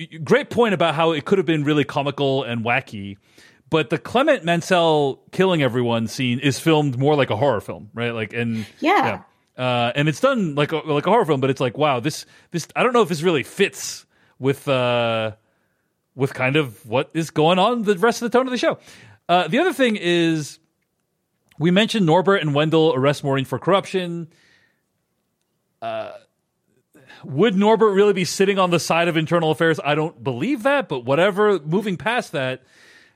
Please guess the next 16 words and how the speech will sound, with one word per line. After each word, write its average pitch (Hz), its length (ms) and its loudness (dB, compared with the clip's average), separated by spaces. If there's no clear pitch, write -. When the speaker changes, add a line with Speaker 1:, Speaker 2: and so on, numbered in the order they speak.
Speaker 1:
uh, 135 260 2
we 160 100 2
don't 254 140 4
actually 233 240 0
find 202 180 2
out 185 60 4
what 175 100 0
happens 165 380 -2
to 123 80 -12
Maureen, 92 300 -14
right? 123 260 -4
And 185 160 2
Maureen 240 460 2
brings 190 340 0
up 202 120 -2
something 190 640 -2